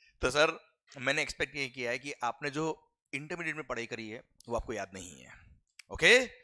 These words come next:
सर, हमको सब कुछ पढ़ना है और अभी पढ़ना है, बात खत्म। ओके मालिक? क्लियर? तो शुरू करें क्या? पक्का? ओके, तो सर, इनडायरेक्ट टैक्स, प्रिजम्पशन ये लिया है कि आपको कुछ भी नहीं आता है,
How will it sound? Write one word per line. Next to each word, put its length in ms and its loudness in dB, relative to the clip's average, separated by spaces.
सर, 160 8
हमको 240 4
सब 160 -2
कुछ 140 -2
पढ़ना 260 -2
है 140 -4
और 80 -2
अभी 140 0
पढ़ना 280 -6
है, 80 -6
बात 220 -6
खत्म। 180 -14
ओके 180 6
मालिक? 300 10
क्लियर? 320 10
तो 280 0
शुरू 200 4
करें 180 12
क्या? 280 12
पक्का? 580 12
ओके, 260 6
तो 300 -6
सर, 500 8
इनडायरेक्ट 420 2
टैक्स, 300 -2
प्रिजम्पशन 360 -2
ये 160 0
लिया 140 4
है 60 4
कि 100 -4
आपको 220 -2
कुछ 180 -8
भी 120 -4
नहीं 140 -6
आता 160 -12
है, 240 -16